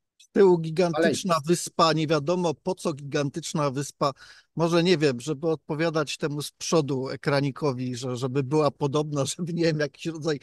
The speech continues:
Speaker 1: symetrii zachować z dwoma <laughs> maciupeńkimi szpileczkami aparatów fotograficznych. No te szpilecz-, szpileczki,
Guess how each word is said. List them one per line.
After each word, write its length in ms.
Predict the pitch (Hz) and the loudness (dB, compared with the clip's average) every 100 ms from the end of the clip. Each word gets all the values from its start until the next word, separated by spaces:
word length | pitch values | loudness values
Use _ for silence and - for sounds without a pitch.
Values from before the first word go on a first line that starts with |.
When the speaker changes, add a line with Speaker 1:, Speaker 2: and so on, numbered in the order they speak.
| - - | -12 -12
Speaker 1:
symetrii 720 | - - 185 196 202 185 170 | -6 0 4 4 2 -2 -2
zachować 540 | 170 160 175 160 - - - | -2 -2 0 0 -4 -14 -14
z 140 | 139 | -10
dwoma 360 | 151 196 220 208 | 2 2 2 0
<laughs> 0 | |
maciupeńkimi 880 | 247 220 - 196 190 175 - 185 180 | 0 -2 -2 -4 -2 -2 -4 -4 -4
szpileczkami 760 | - - 156 139 - 156 147 147 | -6 -4 -4 -4 -6 -6 -4 -4
aparatów 520 | 127 160 139 123 143 - - - _ - | -4 -2 -4 -4 -10 -14 -20 -20 _ -6
fotograficznych. 840 | 160 170 156 151 - 151 - - - _ - - _ _ | 2 2 4 2 2 -4 -6 -10 -14 _ -20 -20 _ _
No 60 | - | -2
te 180 | 208 208 | 2 2
szpilecz-, 560 | - - 226 233 214 | 0 0 6 6 6
szpileczki, 680 | - 233 247 254 - 294 | -2 4 4 4 2 2